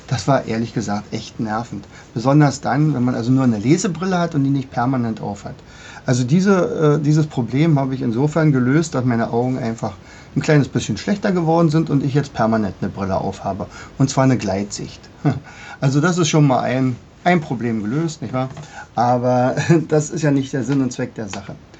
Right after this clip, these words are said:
Tatsächlich ist es aber so, dass sehr, sehr viele Leute ihre Brille oder ihr Schlüsselbund oder auch das ein oder andere andere, äh, irgendwo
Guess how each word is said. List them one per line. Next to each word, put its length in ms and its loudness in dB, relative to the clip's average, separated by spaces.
Tatsächlich 480 2
ist 100 0
es 160 -4
aber 200 2
so, 180 2
dass 240 0
sehr, 240 4
sehr 200 2
viele 340 -2
Leute 580 0
ihre 240 4
Brille 460 2
oder 280 -2
ihr 140 -4
Schlüsselbund 640 0
oder 220 -2
auch 160 -6
das 160 -6
ein 180 -2
oder 220 0
andere 360 0
andere, 440 4
äh, 300 2
irgendwo 760 2